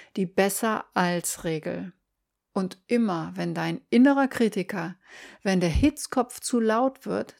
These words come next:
dann darfst du ihm diese zwei kleinen Worte sagen. Besser als. Wenn du also dein Müsli warm machst, dann ist das besser als noch vor einer Woche, als du das Müsli mit kalter Milch und Joghurt gegessen hast.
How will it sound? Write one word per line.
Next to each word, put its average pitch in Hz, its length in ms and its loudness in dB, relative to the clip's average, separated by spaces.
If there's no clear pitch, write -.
dann 180 180 -2
darfst 180 380 -4
du - 40 -2
ihm 190 280 -6
diese 320 440 0
zwei 220 440 0
kleinen 196 500 -2
Worte 156 320 -2
sagen. 160 460 -6
Besser 196 520 -2
als. 165 580 -4
Wenn 214 280 2
du 208 120 2
also 175 800 0
dein 160 420 -6
Müsli 240 460 4
warm 190 320 0
machst, - 420 -6
dann 180 160 -2
ist - 220 -4
das 175 200 -2
besser 214 480 -2
als 196 240 0
noch 208 160 -4
vor - 240 -6
einer 175 340 -2
Woche, 165 300 0
als 220 240 0
du 240 80 -4
das 240 240 0
Müsli 202 400 2
mit 233 220 -4
kalter 254 440 0
Milch 220 380 2
und 214 140 -2
Joghurt 202 420 4
gegessen 160 540 -4
hast. 156 320 -8